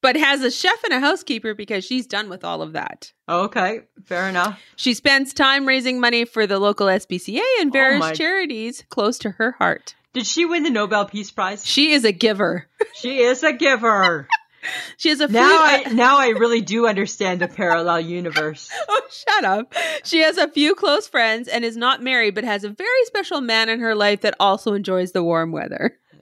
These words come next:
Speaker 2: That's funny, too.
Speaker 1: She brought her parents to live with her on her estate. I have an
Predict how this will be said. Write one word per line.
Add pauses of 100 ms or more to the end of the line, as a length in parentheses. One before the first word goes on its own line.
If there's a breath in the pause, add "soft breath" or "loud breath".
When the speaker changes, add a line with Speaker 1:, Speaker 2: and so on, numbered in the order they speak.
Speaker 2:
That's
funny,
too. (840 loud breath)
Speaker 1:
She
brought
her
parents (100)
to
live
with
her
on
her
estate. (120)
I
have
an